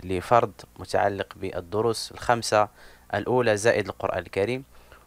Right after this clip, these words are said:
وهذا فرض للدروس المتبقية، يعني الدروس الخمسة المتبقية زائد درس القرآن الكريم.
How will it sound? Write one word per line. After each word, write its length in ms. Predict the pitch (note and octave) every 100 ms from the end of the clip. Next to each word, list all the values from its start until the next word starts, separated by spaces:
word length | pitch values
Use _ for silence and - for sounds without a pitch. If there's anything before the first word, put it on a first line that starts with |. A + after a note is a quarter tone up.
| _
وهذا 640 | A#2 B2+ C#3+ C3 A#2+ C3 C3
فرض 560 | - C3+ C#3 G#2 F#2+
للدروس 840 | A#2 A#2+ - F#2 F#2 G#2+ C3 - F#2+
المتبقية، 720 | F#2+ - F2 G#2+ - G2 G#2
يعني 200 | G2 G2+
الدروس 380 | F#2+ G#2+ A2 -
الخمسة 360 | B2+ A#2+ A#2
المتبقية 800 | F#2+ F#2 - F#2+ A2+ - A2+ C3 C#3 - - - _ -
زائد 380 | A#2+ D#3 C3+ A2
درس 300 | B2 - -
القرآن 520 | G#2 - G#2+ B2 A#2
الكريم. 360 | - F2+ E2+